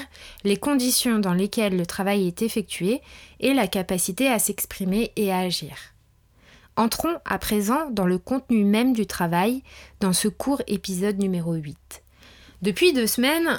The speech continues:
nous sommes accompagnés de Johanna, une jeune femme qui est embauchée par l'entreprise X juste après ses études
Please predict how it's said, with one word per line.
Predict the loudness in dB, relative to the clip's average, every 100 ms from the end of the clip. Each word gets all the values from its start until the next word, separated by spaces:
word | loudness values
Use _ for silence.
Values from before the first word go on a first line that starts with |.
| 0
nous | 0 2
sommes | 2 0 0
accompagnés | -2 -2 0 2 2 2
de | 2 0
Johanna, | 0 2 2 2 2 -2 -20 -20 -4
une | 2 4
jeune | 4 4
femme | 2 2 2
qui | 0 -2
est | 0 0
embauchée | 0 0 0 -2
par | -2 -2
l'entreprise | -2 -6 -8 -6 -6 -4 -2
X | -2 0 -2 -4 -16 -4
juste | 0 2 2
après | -2 0 0
ses | 0 0
études | -2 0 -2